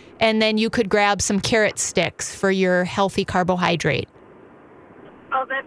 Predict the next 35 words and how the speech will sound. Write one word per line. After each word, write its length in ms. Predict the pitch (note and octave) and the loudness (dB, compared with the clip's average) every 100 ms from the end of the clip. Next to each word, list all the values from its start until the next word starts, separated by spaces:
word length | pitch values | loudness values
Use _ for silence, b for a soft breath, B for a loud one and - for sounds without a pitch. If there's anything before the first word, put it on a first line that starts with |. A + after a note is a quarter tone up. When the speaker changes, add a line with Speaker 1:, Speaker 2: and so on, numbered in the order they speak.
| C4+ | -4
Speaker 2:
awesome. 380 | A#3 A#3 G#3 G3+ | -2 -4 -6 -4
I, 220 | A3+ - | -4 -4
it's 140 | - | -10
hard 200 | B3+ B3 | -6 -6
for 60 | B3 | -4
me 80 | A#3+ | -4
to 80 | G#3+ | -4
think 220 | A3+ A3+ A3+ | -6 -8 -6
of, 200 | G3+ G3+ | -4 -4
um, 300 | F#3+ F3+ F3+ - - - - | -4 -4 -8 -14 -18 -18 -8
fruit 220 | C4 C4 | -6 -4
and 140 | A3+ G3+ | -6 -6
vegetables 460 | G#3 - G#3+ G3 G3 | -8 -8 -12 -10 -6
as 80 | E3 - - | -8 -8 -4
carbs, 400 | D#4+ A#3 A3 - | -2 -4 -6 -6
but 100 | G3+ | -6
I 80 | G3+ | -6
guess 140 | G#3 G#3 | -10 -6
they 140 | G#3 | -4
are. 360 | B3 F4 G3 - - | -2 -4 -6 -8 -4
So 160 | A#3 G#3+ | -4 -4
thank 220 | C4 D4 B3 | -10 -4 -2
Speaker 1:
Yes. 340 | C4+ D4 - | 0 -2 -4
Speaker 2:
you 60 | A#3+ | -4
very 260 | D4 C4 B3 | -4 -6 -4
much. 340 | G#3 B3 - | -4 -4 -2
Speaker 1:
Yes. 400 | A#3 D4+ D4 - | 2 4 2 2
Well, 160 | C#4+ C4 | 0 0
great 360 | D4 F4 F4+ | 0 0 0
question. 500 | - D4 C4+ - B3+ | 2 2 2 0 0
Good 200 | B3+ D#4+ C4 | 0 0 2
luck 240 | C4 - | 0 2
with 160 | C4 B3+ | 0 2
that, 240 | A3 G3 | 2 2
Jane. 400 | A3+ G#3+ G#3+ A3 | 0 0 0 -4